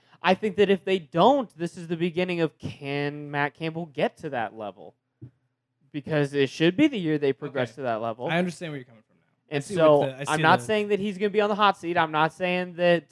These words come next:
Speaker 1: local talk shows are gonna be saying, "Should we be looking other places for a coach?" But it could start with, with if it's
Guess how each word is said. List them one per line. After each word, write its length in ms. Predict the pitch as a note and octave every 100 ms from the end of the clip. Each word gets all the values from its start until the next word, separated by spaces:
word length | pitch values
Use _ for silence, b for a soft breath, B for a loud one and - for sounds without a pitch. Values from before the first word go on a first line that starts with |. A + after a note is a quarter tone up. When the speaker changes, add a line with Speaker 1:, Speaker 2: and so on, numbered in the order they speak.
| _
Speaker 1:
local 340 | E3 D#3+ F3+
talk 280 | E3 F3+ F3
shows 220 | F#3 E3 D#3+
are 80 |
gonna 200 | D3 D3+
be 140 | D3 D3
saying, 540 | - D#3+ D3+ D3 C#3+ _ D#3
"Should 240 | - D#3+ D3
we 140 | D3+
be 160 | C#3+ D3+
looking 220 | D3 D3+
other 140 | C#3+
places 260 | C#3 D3 -
for 100 | C#3
a 40 |
coach?" 420 | B2+ F3+ E3 - _ _ _ _ _
But 380 | D3 D#3 C#3 C#3 _ - _ _ _ _ _ _ _
it 160 | - C#3+
could 200 | F3 D3+
start 560 | - - E3+ F#3 D#3+ -
with, 180 | D#3 D3 _
with 240 | D#3 D3+
if 140 | D3+ D#3
it's 200 | D3+